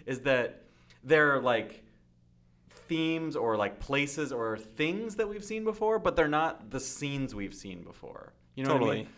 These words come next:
Speaker 1: It's like the, Luke's overall plot is, yeah, sure, that's similar, but there's no, there's no direct rip-off scenes.
Speaker 2: Yeah.
Speaker 1: Um,
Speaker 2: It all feels really familiar without being the same, yeah.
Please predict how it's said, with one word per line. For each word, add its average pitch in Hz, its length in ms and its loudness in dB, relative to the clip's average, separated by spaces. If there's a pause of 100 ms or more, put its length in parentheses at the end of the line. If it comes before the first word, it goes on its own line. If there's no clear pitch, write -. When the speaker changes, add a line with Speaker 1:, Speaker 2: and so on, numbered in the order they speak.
(140)
Speaker 1:
It's 147 160 0
like 139 280 -2
the, 120 400 0
Luke's 156 400 0
overall 160 400 6
plot 131 680 4
is, 107 460 -6 (100)
yeah, 151 180 0
sure, 131 300 0
that's 120 220 0
similar, 170 440 -2 (180)
but 143 140 2
there's 147 180 4
no, 160 720 2 (720)
there's 135 240 -2
no 160 160 2
direct 120 840 0 (160)
rip-off 107 580 0
scenes. - 680 -14 (760)
Speaker 2:
Yeah. 113 280 -4
Speaker 1:
Um, - 600 -8 (440)
Speaker 2:
It 123 120 6
all 143 140 12
feels 123 300 2
really 107 220 2
familiar 101 600 -6 (100)
without 107 360 -2
being - 180 -12
the - 80 -14
same, 73 320 -10
yeah. 64 200 -12